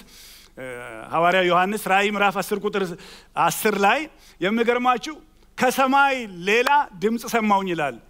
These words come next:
የሰማው ድምፅ በመሬትና በባህር መካከል የቆመውን ያንን መልአክ በእጁ መጽሐፍ ይዟል። «ስጠኝ በለውና መጽሐፉን ብላ» ይለዋል። «ከመላእክቱም እጅ ታናሽቷን መጽሐፍ ወስጄ በላዋት፣ በአፌም እንደ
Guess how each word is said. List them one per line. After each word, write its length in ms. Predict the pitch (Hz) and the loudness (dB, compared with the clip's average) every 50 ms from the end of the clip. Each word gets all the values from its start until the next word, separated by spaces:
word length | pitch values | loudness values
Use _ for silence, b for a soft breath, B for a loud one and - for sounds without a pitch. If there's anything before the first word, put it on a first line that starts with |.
| b b b b b | b b b b b
የሰማው 600 | 185 240 247 - 294 294 294 285 285 277 269 262 | 0 0 0 0 0 -2 0 2 2 2 2 2
ድምፅ 360 | 220 196 302 330 349 349 330 - - _ b b b b b b | 0 -2 -2 -2 -2 -4 -8 -12 -16 _ b b b b b b
በመሬትና 640 | 147 160 233 254 262 277 269 277 277 269 285 285 277 269 | 0 0 2 2 4 4 4 4 4 2 0 0 0 0
በባህር 400 | 240 254 254 262 254 254 254 262 | 2 2 2 4 2 2 2 0
መካከል 460 | 262 247 240 240 233 - - 254 240 233 | 2 2 2 2 2 0 0 0 2 2
የቆመውን 600 | 220 220 220 233 254 247 247 247 247 247 254 247 | 2 0 0 0 -2 0 0 2 2 2 2 2
ያንን 320 | 240 240 240 247 254 254 | 2 0 0 0 -2 -2
መልአክ 400 | 240 240 247 240 247 247 233 - 240 247 214 185 131 - B B B B B | 0 2 2 4 4 2 2 0 -2 -4 -4 -4 -6 -8 B B B B B
በእጁ 300 | 151 208 254 262 208 196 302 294 | 0 2 2 2 0 -4 -4 0
መጽሐፍ 360 | 277 277 269 277 269 269 226 | 0 0 0 2 0 0 0
ይዟል። 320 | 269 262 220 233 220 185 143 - B B B B | -2 -4 0 0 0 0 -2 -6 B B B B
«ስጠኝ 400 | - - 339 349 - 339 370 381 370 | -6 -6 -4 -2 -2 -2 -2 0 0
በለውና 400 | 339 339 320 320 311 302 294 294 294 | 2 2 2 2 0 -2 0 0 0
መጽሐፉን 500 | 262 269 269 269 285 277 262 196 277 254 220 | 2 0 0 2 2 2 2 0 -2 -4 -2
ብላ» 160 | 185 208 226 220 208 | 0 2 2 2 2
ይለዋል። 380 | 196 185 170 151 135 117 104 - - _ _ b b b b b b - | 2 0 -2 -4 -4 -6 -10 -16 -20 _ _ b b b b b b -4
«ከመላእክቱም 680 | - 180 190 214 220 220 226 220 - - 240 233 220 | -2 0 2 4 4 4 4 2 0 -2 -6 -4 -4
እጅ 120 | 233 220 185 | -4 -4 -2
ታናሽቷን 580 | - 214 208 202 202 196 190 - - 202 190 190 | 0 0 0 2 2 -2 -2 -2 -2 -4 -2 -2
መጽሐፍ 300 | 185 180 - 202 196 - | -2 -2 0 0 0 0
ወስጄ 260 | 196 202 196 233 208 - 262 240 | 0 -4 -4 -4 -4 -2 -2 0
በላዋት፣ 460 | 185 185 202 202 214 220 262 302 294 - B B B B B | 0 -2 0 2 2 2 2 2 -2 -10 B B B B B
በአፌም 480 | 120 170 196 214 190 185 - 208 196 190 185 | -2 0 2 2 2 0 0 -4 -6 -4 -6
እንደ 200 | 175 175 170 | -6 -6 -4